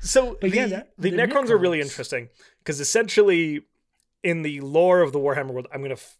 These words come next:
Speaker 1: fuck some of this up and somebody's gonna yell at me because I'll be more into Warhammer. But essentially what happened is long, long, long before humans were even, you know,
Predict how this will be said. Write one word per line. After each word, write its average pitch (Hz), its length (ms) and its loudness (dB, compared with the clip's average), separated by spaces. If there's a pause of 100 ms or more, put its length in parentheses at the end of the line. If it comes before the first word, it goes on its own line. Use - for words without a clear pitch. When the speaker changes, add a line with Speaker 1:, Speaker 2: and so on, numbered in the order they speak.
Speaker 1:
fuck - 360 -8
some 120 160 -10
of 113 60 -14
this 113 140 -10
up 120 120 -12
and 120 80 -16
somebody's 113 220 -16
gonna 107 160 -16
yell 110 220 -12
at 113 120 -16
me 110 160 -16
because 113 320 -18
I'll 110 80 -16
be 113 160 -20
more 113 260 -18
into 110 180 -18
Warhammer. 117 320 -14
But 143 140 -10 (180)
essentially 214 320 2
what 202 140 2
happened 147 340 -2
is 131 200 -10
long, 208 520 4
long, 175 300 2
long 156 260 0
before 139 420 -2 (360)
humans 165 420 -6
were 147 140 -6
even, 131 460 -6 (520)
you 147 200 -6
know, 117 260 -12